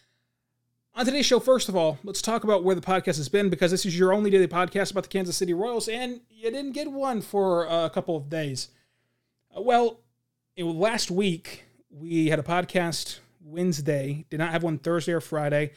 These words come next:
I didn't have one Monday or Tuesday. Um, you know, what happened was, after recording Wednesday, uh, my mom went to the E R, and a lot of stuff went wrong, and we, uh, we found out that she has cancer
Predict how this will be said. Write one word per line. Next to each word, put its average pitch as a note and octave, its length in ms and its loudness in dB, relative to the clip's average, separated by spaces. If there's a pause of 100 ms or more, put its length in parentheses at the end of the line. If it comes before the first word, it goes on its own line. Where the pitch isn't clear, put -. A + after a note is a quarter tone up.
(260)
I D3 60 -20
didn't E3 180 -4
have D#3+ 160 -2
one E3 140 0
Monday D#3+ 260 0
or D#3 80 0
Tuesday. D3+ 640 -4 (720)
Um, D#3+ 560 2 (720)
you D#3+ 140 -6
know, C#3+ 80 -10 (360)
what F3+ 140 -2
happened A3 300 2
was, G3 320 4 (480)
after G#3+ 360 2
recording F#3+ 460 4
Wednesday, F3 640 2 (480)
uh, D#3 80 -10
my D3 140 -4
mom E3+ 500 2
went F3 140 0
to F3+ 100 0
the D#3 260 0
E D3 120 0
R, F#3+ 500 4
and D3 380 0
a C#3+ 80 -4
lot D#3+ 180 2
of E3+ 60 0
stuff F#3 260 -2
went G3+ 160 0
wrong, G3+ 540 2 (100)
and E3 300 0
we, E3 180 0
uh, C#3+ 280 -2
we D#3 120 -6
found G3 240 0
out F#3+ 80 0
that F3+ 100 -4
she - 180 -2
has D#3+ 220 0
cancer G3+ 600 -2